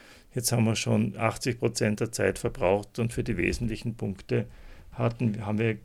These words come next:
noch zu wenig Zeit übrig." Und dann kommt das mit der Vertagung und das machen wir dann das nächste Mal. Und das ist, denke ich, auch schon eine Wurzel der Frustration. Dann übe dich auch darin, bei den verschiedenen Agendapunkten zu unterscheiden,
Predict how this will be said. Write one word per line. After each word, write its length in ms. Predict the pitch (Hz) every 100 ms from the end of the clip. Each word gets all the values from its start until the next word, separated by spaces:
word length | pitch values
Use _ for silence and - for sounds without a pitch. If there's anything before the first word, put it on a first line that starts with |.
| -
noch 260 | 117 - -
zu 160 | - 110
wenig 320 | 101 98 101
Zeit 280 | - 104 101
übrig." 300 | 104 127 120
Und 80 | 110
dann 160 | 107
kommt 260 | 101 120 107
das 120 | 117
mit 160 | 117 -
der 80 |
Vertagung 760 | 107 110 - 101 110 143 156 151
und 100 | 127
das 100 | 107
machen 160 | 104 95
wir 80 |
dann 140 | 90 90
das 140 | 92
nächste 360 | 107 107 - 143
Mal. 200 | 113 110
Und 140 | 101
das 160 | 107 -
ist, 160 | 120
denke 160 | 131 117
ich, 120 | 110
auch 180 | - 104
schon 160 | - 104
eine 260 | 107 95
Wurzel 400 | 95 117 - 123 117 - - - - - -
der 320 | 113 104 113 -
Frustration. 880 | - 110 - - 117 113 87 85 - - - - - - - - - - - -
Dann 320 | 123 120 127 - - - - - - - - - -
übe 280 | - 165 151
dich 260 | 156 151 123
auch 140 | 120
darin, 520 | - 104 110 135 151
bei 140 | 147 117
den 180 | 113 110
verschiedenen 540 | 120 - 135 139 -
Agendapunkten 1080 | 107 - 101 127 127 - 131 139 - 143 123
zu 80 | 120
unterscheiden, 920 | 110 110 - 98 98 120 160 190